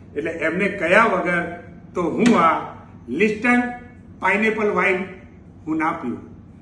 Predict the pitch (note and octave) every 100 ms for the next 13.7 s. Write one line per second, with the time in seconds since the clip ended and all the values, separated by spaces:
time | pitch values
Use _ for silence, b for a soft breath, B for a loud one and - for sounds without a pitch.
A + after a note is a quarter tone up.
0 | - - - F3+ G#3+ F3+ - - - -
1 | E3 D3+ C3+ D3+ F3+ D#3 B2 A2 G2+ -
2 | - - - D3 - E3+ F3 F3+ - E3+
3 | F3 F3+ - - - - - - - -
4 | - - F#3 F3+ - - - - D#3 G#3+
5 | A#3 A#3+ A#3+ A3+ C4 B3+ B3+ B3 C4 C4
6 | A#3 A#3 C4 - - E3 A3+ B3+ C4 B3+
7 | A#3+ B3 A#3 A#3 A#3+ A#3 C4+ B3+ C4 A#3
8 | - - - - - - G3 F3+ G3 -
9 | F3+ - G3+ A#3 G#3+ F3 E3+ F3+ - -
10 | - A#3 A#3+ G#3 A#2+ - - - - A3
11 | A#3 F#3 D#3 A#3+ - - - D#4 - A3+
12 | D3+ C3 D#3 - D3+ D#3 F#3 - - -
13 | - - C3 F#3 A3 B3